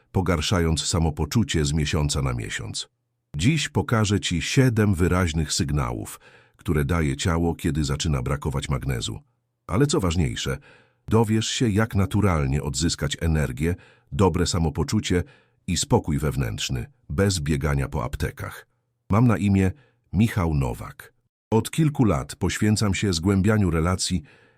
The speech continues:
między naturalnym podejściem do zdrowia, procesem starzenia i odżywianiem.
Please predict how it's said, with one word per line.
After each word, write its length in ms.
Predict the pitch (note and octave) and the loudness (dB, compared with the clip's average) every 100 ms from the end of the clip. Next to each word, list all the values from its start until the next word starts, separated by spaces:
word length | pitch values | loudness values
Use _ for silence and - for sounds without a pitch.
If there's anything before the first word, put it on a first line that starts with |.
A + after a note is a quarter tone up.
| - | 0
między 300 | F#2+ F2 F#2 | 2 4 4
naturalnym 580 | F#2 G2+ G#2+ A2 G#2+ F#2 | 2 2 2 4 2 2
podejściem 480 | E2+ F2 D#2+ D#2+ | 0 0 -2 -2
do 120 | D2 C#2 | -2 -2
zdrowia, 480 | C2+ F2 F2 G2 - _ _ _ - | -2 -2 0 -2 -4 _ _ _ -6
procesem 460 | F#2+ - G2 G2 E2 | -2 0 0 0 0
starzenia 600 | - D#2 F2+ E2 D#2+ C#2+ - | 0 0 0 0 -2 -4 -4
i 140 | F2 | -2
odżywianiem. 680 | F2+ D2 D#2 C#2 A#1 A2+ | 0 -2 -2 -2 -6 -8